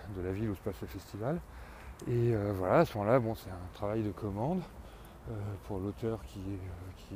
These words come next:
est désiré par, euh,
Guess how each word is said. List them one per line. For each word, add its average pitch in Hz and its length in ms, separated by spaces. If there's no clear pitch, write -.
est - 20
désiré 98 600
par, - 1800
euh, 117 260